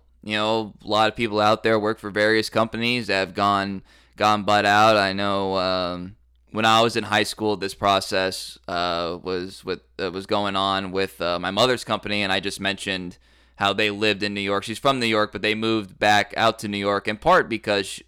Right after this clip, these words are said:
her company here in Dallas was bought out by a New York-based company. So it was basically, "Come to our corporate office in New York City, or we're essentially eliminating your job."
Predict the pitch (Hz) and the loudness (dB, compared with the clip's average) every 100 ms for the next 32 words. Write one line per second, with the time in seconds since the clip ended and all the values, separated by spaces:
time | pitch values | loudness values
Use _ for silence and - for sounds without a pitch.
0 | - 107 101 110 98 98 98 95 98 135 | -10 -4 -2 -2 -4 -4 -4 -4 0 2
1 | 135 107 - 101 95 98 90 87 90 - | 4 2 -4 -10 -2 0 0 0 -2 -6
2 | _ _ _ _ - 92 92 98 110 117 | _ _ _ _ -6 -2 -2 0 0 2
3 | 160 170 - 101 - 92 87 - 95 90 | 0 0 -2 -4 -4 -6 -6 -4 -2 -2
4 | 95 101 98 95 101 98 92 87 - _ | -2 -2 -2 -2 -6 -2 -2 -4 -8 _
5 | _ _ _ _ _ _ - 131 127 120 | _ _ _ _ _ _ -2 0 2 2
6 | 120 127 127 123 120 123 123 - 110 117 | 4 4 4 6 6 6 2 -2 0 2
7 | 117 - 202 170 170 170 - _ _ _ | 2 2 2 4 2 0 -8 _ _ _
8 | _ _ _ _ - 113 110 107 107 107 | _ _ _ _ 0 2 4 6 6 6
9 | 107 104 104 101 98 90 _ _ _ 107 | 6 6 4 4 0 -4 _ _ _ -4
10 | 107 101 110 104 101 95 98 90 90 78 | -2 0 -4 -2 -4 -2 -4 -4 -4 -4
11 | 82 85 57 - | -6 -4 -4 -6